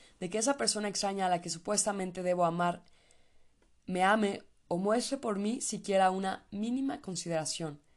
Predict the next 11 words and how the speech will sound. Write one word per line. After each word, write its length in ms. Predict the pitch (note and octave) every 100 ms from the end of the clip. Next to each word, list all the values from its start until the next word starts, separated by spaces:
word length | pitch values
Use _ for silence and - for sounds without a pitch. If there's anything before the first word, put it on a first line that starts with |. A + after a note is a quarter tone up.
| _ _ _ _
En 120 | - F#3+
el 100 | G3+
momento 580 | G3+ A3+ B3+ D4+ - - _ _ -
en 220 | F#3 F3+
que 120 | F3
le 140 | F3 E3+
convenga, 640 | E3 E3 G#3 G3+ G3 -
no 160 | G#3 G#3+
vacilará 580 | A#3 - G3+ F3+ F#3 F#3+
en 80 | F3+
herirme, 460 | F3 G3+ E3+ D#3+